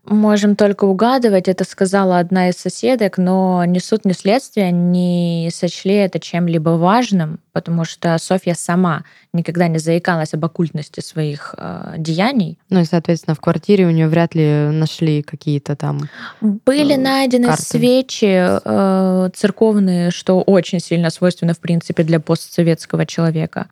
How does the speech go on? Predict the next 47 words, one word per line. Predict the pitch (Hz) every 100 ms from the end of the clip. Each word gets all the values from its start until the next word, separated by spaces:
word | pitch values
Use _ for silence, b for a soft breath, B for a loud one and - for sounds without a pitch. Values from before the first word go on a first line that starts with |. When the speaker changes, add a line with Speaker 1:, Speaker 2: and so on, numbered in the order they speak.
| _
Speaker 2:
У | 180
моих | 180 175
родителей | 180 160 147 - 151
дома | 151 139 143
тоже | 143 139 143
там | 139 143
лежат | 151 147 135
на | 151
всякий | 147 151 -
случай | 147 156 147 156
свечи, | - 190 190 147
а |
Speaker 1:
Ну | 285
Speaker 2:
вдруг | 294 226
Speaker 1:
да, | 214 233
Speaker 2:
что, | 175
Speaker 1:
это | 202
Speaker 2:
там | -
Speaker 1:
такая, | - 208 196
на |
Speaker 2:
праздник, |
не | 196
Speaker 1:
самом | - 196
Speaker 2:
праздник. | 190 190
Speaker 1:
деле, | 185 175 170
о-, | - 190
очень | - 185 185
распространённая | 185 - 185 - 196 196 180 165
история, | - 208 247 190
так | 170
что, | - - 175 B B -
ну, | 208
не | 190
думаю, | 208 233 202
что | 180 -
об | 175 180
этом | 170
можно | 170 160 165 165
говорить | 165 165 170
как | - 170
ок-, | 165 _ _ -
об, | 170 160 165
э, | 160 156
какой-то | - 165 165 -
оккультности. | - - 196 160 165 - - - b b b b _
Так | 170 -
что... | - - 165